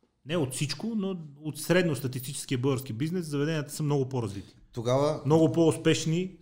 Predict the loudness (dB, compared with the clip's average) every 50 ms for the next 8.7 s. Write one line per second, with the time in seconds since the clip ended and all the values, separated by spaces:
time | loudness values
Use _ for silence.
0 | _ _ _ _ 0 2 2 4 2 0 -2 -2 -2 -2 2 2 2 4 4 2
1 | 0 0 -2 -2 -2 -2 -4 -4 -2 0 0 -2 -2 -2 -4 -4 -6 -6 -6 -6
2 | -6 -6 -4 -6 -6 -2 0 0 2 2 2 2 2 2 2 2 2 2 0 0
3 | -2 -4 -4 -6 -8 -6 -4 -2 0 0 0 0 -2 0 0 0 0 0 -2 -2
4 | -2 -2 -2 -4 -4 -6 -10 -8 -6 -6 -6 -6 -4 -2 -2 -2 -2 -4 -4 -4
5 | -4 -4 -4 -4 -4 -4 -2 0 0 -2 -2 -2 -2 -2 -2 -2 -2 -4 -4 -6
6 | -8 -8 -8 -10 -14 -20 _ _ _ _ _ _ _ _ -6 -4 -4 -4 -2 -4
7 | -6 -6 -8 -12 -18 _ _ -12 -8 -4 -2 -2 -2 -2 -2 -4 -6 -6 -8 -8
8 | -8 -8 -6 -4 -4 -4 -4 -2 -2 -2 -2 -2 -4 -8